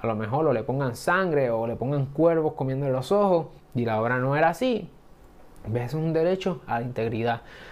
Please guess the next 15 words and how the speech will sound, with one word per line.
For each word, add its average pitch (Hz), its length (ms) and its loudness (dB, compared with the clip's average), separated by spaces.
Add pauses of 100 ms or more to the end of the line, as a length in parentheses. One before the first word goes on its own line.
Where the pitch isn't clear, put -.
(140)
También 180 540 4
impide 185 420 4
la 214 140 2
presentación 165 520 -2
pública 196 480 2
o 175 60 4
distribución 143 720 0
de 170 140 6
una 175 340 2
obra 175 180 4
mutilada, 170 680 2
deformada, 139 840 0
alterada, 135 640 2
de 123 140 -2
modo 170 400 4